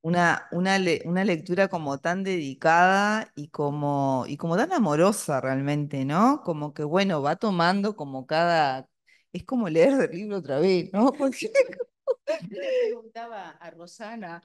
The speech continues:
Speaker 2: "Nosotros escribimos eso".
Speaker 1: Claro.
Speaker 2: <laughs> O sea, eh, es claro, la resonancia que tienen los otros y cuando a un texto, ¿no? Cuando yo decía en broma, ya cuando uno produce, deja, ¿no? Ya deja de ser suyo,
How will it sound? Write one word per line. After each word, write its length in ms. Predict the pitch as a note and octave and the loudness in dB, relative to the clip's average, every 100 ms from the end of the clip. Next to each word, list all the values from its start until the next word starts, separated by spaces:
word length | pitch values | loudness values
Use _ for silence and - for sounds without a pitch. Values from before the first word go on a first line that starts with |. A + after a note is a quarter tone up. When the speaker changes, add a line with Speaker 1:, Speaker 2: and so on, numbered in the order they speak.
| _ | _
Speaker 2:
"Nosotros 520 | A#3 B3 G#4 G#4 E4+ | -8 -4 -6 -4 -2
escribimos 560 | B3+ - G#3+ A3+ G3+ G#3+ | -2 0 0 2 2 2
eso". 440 | G4 - D4+ G#3 - A4 - B4+ - | 2 4 4 2 2 -2 0 -2 -2
Speaker 1:
Claro. 580 | G5+ F4+ B3 G3 F3 E3 | -2 0 -2 -4 -8 -4
Speaker 2:
<laughs> 20 | |
O 80 | F#3 | -4
sea, 400 | - F#3 E3 - - _ - | 2 2 2 -6 -16 _ -6
eh, 200 | G3+ - | -6 -6
es 160 | F#3+ - | -14 -8
claro, 540 | A#3+ G#3 E3+ D3 - _ | -2 -2 -2 -6 -8 _
la 160 | E3+ F3+ | -6 -4
resonancia 720 | F3 F#3 F#3+ F3 G#3+ B3+ B3+ | -4 -4 -2 0 0 0 -2
que 120 | - | -4
tienen 380 | E3 E3+ F#3 E3+ | -4 -4 -4 -4
los 240 | D3+ D3 | -4 -4
otros 640 | G#3 G#3 G#3 E3+ F3+ - - | -4 -4 -4 -6 -6 -10 -12
y 140 | D#3+ | -14
cuando 460 | D3+ D3+ D3 D3+ D#3 | -8 -6 -4 -4 -2
a 60 | F3 | -2
un 180 | G3+ | -2
texto, 680 | G3+ A3 A3 - D3 C3+ C#3+ _ _ | -2 -2 -4 -8 -6 -6 -8 _ _
¿no? 460 | D#3 F3 B3+ B3 A3 | -8 -4 -4 -6 -2
Cuando 220 | G3+ G3 | 0 0
yo 160 | G#3+ C4 | -2 -6
decía 340 | B3 - A#3 | -6 -6 -6
en 120 | G3 | -4
broma, 340 | F#3+ G#3 F#3+ F3 | -4 -4 -2 -4
ya 180 | E3 F#3+ | -4 -6
cuando 280 | F3 E3+ | -6 -6
uno 240 | F3 G3 F3 | -4 -4 -6
produce, 600 | D#3+ D#3+ F3+ - F3 D#3 _ - - | -6 -8 -8 -8 -10 -10 _ -20 -18
deja, 500 | - F#3+ G3 E3+ D#3 E3 _ _ | -4 -4 -2 -2 -4 -6 _ _
¿no? 480 | - F#3 B3+ B3+ - | -2 2 2 0 -8
Ya 260 | - - G3 | -12 -2 0
deja 280 | G3+ G#3+ G3 | 2 0 -2
de 120 | E3+ | -4
ser 200 | - F3+ | -6 -8
suyo, 520 | - A#3+ - A3 A3 | -8 -10 -6 -8 -8